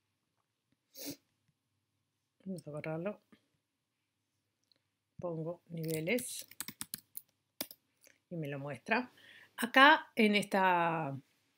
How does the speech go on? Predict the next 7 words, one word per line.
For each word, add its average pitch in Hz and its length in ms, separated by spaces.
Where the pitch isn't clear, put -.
en 190 140
este, 185 340
en 180 120
este 170 160
panel, 190 460
en 165 280
Environment, 185 880